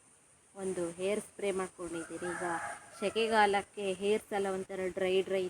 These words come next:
ಥರ ಆಗ್ತದೆ, ಆಮೇಲೆ ಒಂಥರ ರಫ್ ರಫ್ ಥರ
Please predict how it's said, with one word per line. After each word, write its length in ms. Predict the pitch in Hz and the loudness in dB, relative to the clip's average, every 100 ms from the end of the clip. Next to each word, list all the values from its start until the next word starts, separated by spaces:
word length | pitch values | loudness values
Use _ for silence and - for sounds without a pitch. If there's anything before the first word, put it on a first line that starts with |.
| - | -6
ಥರ 100 | 180 | -8
ಆಗ್ತದೆ, 540 | 175 - - 156 160 160 _ _ _ _ _ _ 185 | -8 -10 -12 -6 -6 -6 _ _ _ _ _ _ -16
ಆಮೇಲೆ 440 | 185 175 165 160 | -12 -10 -10 -10
ಒಂಥರ 240 | 175 190 180 180 | -12 -6 -4 -2
ರಫ್ 360 | 202 - - 226 | -4 -6 -6 -4
ರಫ್ 200 | 220 - | -4 -6
ಥರ 120 | 214 | -8